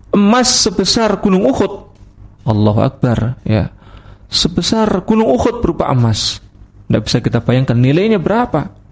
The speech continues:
Ya, kalau kita melihat sekepal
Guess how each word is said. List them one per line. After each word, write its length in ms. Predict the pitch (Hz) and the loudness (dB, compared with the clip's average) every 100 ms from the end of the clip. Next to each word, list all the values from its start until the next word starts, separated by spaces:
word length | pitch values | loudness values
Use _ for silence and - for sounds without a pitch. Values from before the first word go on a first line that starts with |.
| - - - - - - - - - - - - | -20 -20 -20 -20 -20 -20 -20 -20 -20 -20 -18 -4
Ya, 80 | 113 | 0
kalau 240 | 117 120 | 0 0
kita 160 | 131 131 | -2 0
melihat 240 | 127 127 147 | 2 2 0
sekepal 1300 | - - 147 139 127 - 202 - 202 170 156 - | 0 0 2 2 0 -4 -6 -2 0 2 2 -2